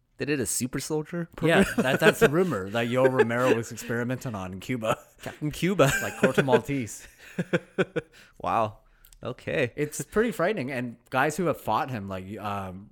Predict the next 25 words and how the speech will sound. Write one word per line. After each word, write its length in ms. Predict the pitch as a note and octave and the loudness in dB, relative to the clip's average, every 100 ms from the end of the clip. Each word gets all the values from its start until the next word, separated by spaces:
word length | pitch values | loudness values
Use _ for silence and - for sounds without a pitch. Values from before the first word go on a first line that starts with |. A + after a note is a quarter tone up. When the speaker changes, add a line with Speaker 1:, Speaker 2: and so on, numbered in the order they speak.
| A#2 | -8
Speaker 2:
Robert 260 | A2+ A2+ | -6 -6
Whitaker 360 | G2+ G2+ A2+ A2+ | -8 -8 -6 -8
said 200 | - G2+ | -6 -8
that 200 | G2+ G2 G#2+ G#2 _ _ | -8 -10 -12 -18 _ _
hitting 280 | - B2+ D#3 | -10 -6 -4
him 260 | F3+ A3+ C#4 _ _ _ _ _ | -2 -4 -6 _ _ _ _ _
hurt 260 | D#3+ C3+ | -2 -2
him. 300 | G2 C#3 F#2 - _ - - | -2 -4 -4 -12 _ -18 -6
It 40 | |
felt 160 | D#3+ D#3 | 0 2
like 100 | D3+ | 2
you 80 | D3 | 2
were 80 | A2+ | 0
punching, 300 | C#3+ D3 C3 | -2 -2 -6
like, 100 | F#2+ | -6
steel. 520 | - - B2+ - - - - E3 | -8 -8 -6 -8 -12 -18 -10 -4
<laughs> 1900 | F#3 - E3+ - _ - _ _ _ _ _ _ _ _ _ _ _ _ - | -2 -2 -4 -8 _ -20 _ _ _ _ _ _ _ _ _ _ _ _ -6
Speaker 1:
Didn't 160 | F3+ G4+ | -2 0
he 80 | G4+ | 0
win 180 | G#2+ | 0
that 160 | F3+ A#3+ | -2 -2
fight, 160 | F4+ D#4 | -6 -8
though? 100 | C#3+ | -6
Like, 220 | G2 F#2+ | -4 -6
he, 180 | A#2+ | -8